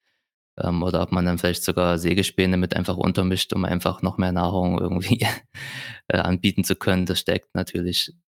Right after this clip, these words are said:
da steigt natürlich die Unzufriedenheit der Bewohner. Es gibt auch noch andere Gesetze. Zum Beispiel kann man Kinderarbeit erlassen, sodass dann Kinder eben auch mit,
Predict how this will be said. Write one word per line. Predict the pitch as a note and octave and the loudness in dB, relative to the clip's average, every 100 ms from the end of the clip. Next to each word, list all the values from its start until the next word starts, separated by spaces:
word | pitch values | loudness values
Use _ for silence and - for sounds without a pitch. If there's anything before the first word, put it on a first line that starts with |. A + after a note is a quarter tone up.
| - | -4
da | F#2 | -2
steigt | F2+ - - | 0 -2 -2
natürlich | - F#2+ | -4 -2
die | - | 0
Unzufriedenheit | - G2 G#2 - G2 F#2+ F#2+ | 0 2 0 0 0 0 0
der | F#2+ | 0
Bewohner. | F#2+ F2 F#2 F#2 G2 - _ _ _ _ _ _ | 0 0 2 2 0 -6 _ _ _ _ _ _
Es | - | -4
gibt | - - | -2 0
auch | - - | -2 0
noch | F#2 | 2
andere | F#2 G#2+ G2+ G2 | 2 4 4 2
Gesetze. | - F#2 F#2+ - F#2+ F2+ F#2 _ _ _ _ | 0 0 0 0 0 0 -4 _ _ _ _
Zum | - G2 | -4 0
Beispiel | F2+ F2+ - F2+ | 2 0 0 -2
kann | - F#2 | -2 0
man | F2 F2 F2 | 0 0 -2
Kinderarbeit | - G2+ G2 F#2 F#2 F#2 - | 2 2 4 2 2 2 0
erlassen, | - F#2 F#2 - F#2 G2+ | -2 0 0 0 0 -2
sodass | F2+ F2 F2 | -4 -2 -2
dann | F2+ F2+ | -2 -2
Kinder | F2+ F2 | 0 0
eben | F2+ F2 | 0 -2
auch | F2 F2+ - | 0 0 0
mit, | F2 F2 - | -2 -2 -8